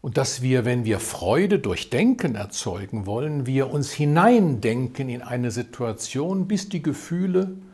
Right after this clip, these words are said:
zu sprudeln beginnen. Also Freude bleibt niemals äußerlich. Das ist eigentlich immer etwas, was in uns entsteht.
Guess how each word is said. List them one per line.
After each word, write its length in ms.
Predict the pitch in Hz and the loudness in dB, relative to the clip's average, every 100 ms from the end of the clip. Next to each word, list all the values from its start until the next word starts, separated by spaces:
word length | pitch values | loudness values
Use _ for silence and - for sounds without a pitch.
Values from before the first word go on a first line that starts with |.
| - _ | -20 _
zu 160 | - 170 | -10 -10
sprudeln 600 | - - 233 175 120 87 | -8 -4 -2 -2 -2 -4
beginnen. 560 | 87 - 82 76 85 _ _ _ _ _ _ _ _ _ _ _ _ _ _ _ _ | -8 -10 -12 -12 -16 _ _ _ _ _ _ _ _ _ _ _ _ _ _ _ _
Also 340 | 120 - 107 | -10 -6 -8
Freude 840 | 104 - - 104 127 196 208 208 196 - - _ _ _ _ | -8 -14 -8 -4 -2 0 0 0 -2 -8 -20 _ _ _ _
bleibt 360 | 95 92 113 - | -6 -4 -6 -4
niemals 540 | 131 160 156 156 - | -2 -2 -2 -6 -10
äußerlich. 580 | - 160 160 143 - - | -6 -6 -4 -6 -6 -10
Das 180 | - - | -8 -6
ist 140 | 127 | -4
eigentlich 540 | - 156 196 180 160 - | -2 0 0 -2 -2 0
immer 220 | 202 185 | 2 2
etwas, 500 | 156 - 151 139 - | -4 -4 -4 -4 -2
was 280 | 139 - - - _ _ _ - | -2 -2 -10 -20 _ _ _ 2
in 260 | 233 208 | 4 6
uns 600 | - 98 95 92 - - _ _ _ _ _ _ _ _ _ _ _ _ _ _ _ - | 2 -4 -6 -8 -10 -12 _ _ _ _ _ _ _ _ _ _ _ _ _ _ _ -12
entsteht. 840 | 110 98 - - 82 76 - - | -10 -8 -10 -8 -8 -8 -14 -20